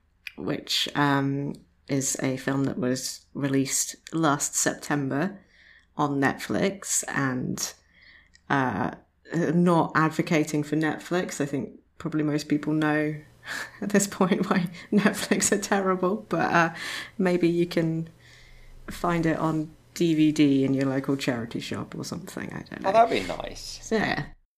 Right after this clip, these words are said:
Speaker 2: They're ten a penny now, seriously. Like, like the charity shop,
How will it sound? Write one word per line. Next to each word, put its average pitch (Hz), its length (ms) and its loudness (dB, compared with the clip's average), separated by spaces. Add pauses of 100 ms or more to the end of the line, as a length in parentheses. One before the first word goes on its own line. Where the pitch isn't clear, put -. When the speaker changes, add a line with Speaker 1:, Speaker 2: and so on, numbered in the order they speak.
Speaker 2:
They're 180 120 6
ten 196 280 4
a 135 80 10
penny 175 400 2
now, 113 300 2
seriously. 202 560 0
Like, 113 380 -2
like 131 400 2
the - 60 -20
charity 165 380 4
shop, 139 400 4